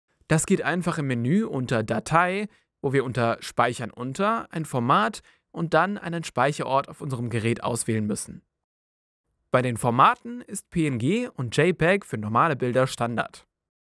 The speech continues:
Hier ist der Unterschied, dass P N G auch transparente Stellen in einem Bild anzeigen kann, welche bei J peg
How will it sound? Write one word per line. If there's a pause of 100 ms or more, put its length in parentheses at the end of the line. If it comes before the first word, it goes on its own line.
(580)
Hier
ist
der
Unterschied, (260)
dass
P
N
G
auch
transparente
Stellen
in
einem
Bild
anzeigen
kann, (160)
welche
bei
J
peg